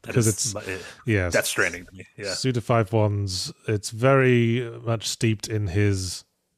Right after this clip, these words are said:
Speaker 2: uh, post-punk sensibility.
Speaker 1: Have you replayed Killer seven at all?
Speaker 2: I
Speaker 1: At any
Speaker 2: played,
Speaker 1: point?
Speaker 2: I've played it many, many times 'cause it was one
Speaker 1: Oh,
Speaker 2: of the games
Speaker 1: okay.
Speaker 2: I had in my younger days when I was poor and couldn't afford every
Speaker 1: Mm-hmm.
Speaker 2: game.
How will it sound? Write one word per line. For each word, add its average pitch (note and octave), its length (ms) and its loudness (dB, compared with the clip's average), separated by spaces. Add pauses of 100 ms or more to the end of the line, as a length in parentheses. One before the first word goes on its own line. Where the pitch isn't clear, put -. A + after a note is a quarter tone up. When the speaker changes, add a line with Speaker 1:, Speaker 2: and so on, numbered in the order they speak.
(160)
Speaker 2:
uh, F#2+ 420 -2 (220)
post-punk G#2 640 -2 (120)
sensibility. G2 680 -2 (1040)
Speaker 1:
Have A#2+ 100 -10
you G#3+ 140 0
replayed F3+ 600 -4
Killer F3+ 240 -2
seven E3+ 280 -2
at D#3+ 40 0
all? D#3+ 300 2 (460)
Speaker 2:
I B2+ 140 4
Speaker 1:
At F3 140 0
any B2 160 -6
Speaker 2:
played, C#3 160 6
Speaker 1:
point? C3+ 100 4
Speaker 2:
I've E3+ 300 2
played D3+ 240 6
it A2+ 100 4
many, C#3 240 6
many D3 220 6
times G#2+ 400 2
'cause A#2 180 2
it - 20 2
was A#2+ 120 2
one C#3 80 6
Speaker 1:
Oh, F3 60 6
Speaker 2:
of - 100 6
the C3+ 80 6
games B2 160 4
Speaker 1:
okay. B2 100 6
Speaker 2:
I A#2 40 4
had B2 340 4
in C3 340 2
my A#2+ 220 6
younger B2 760 2
days A2 600 4
when A2 160 2
I G#2+ 160 2
was G#2 160 0
poor G#2 480 2
and G#2 80 0
couldn't A2 240 0
afford G#2 260 2
every G2+ 200 2
Speaker 1:
Mm-hmm. A#2 80 2
Speaker 2:
game. G2 260 0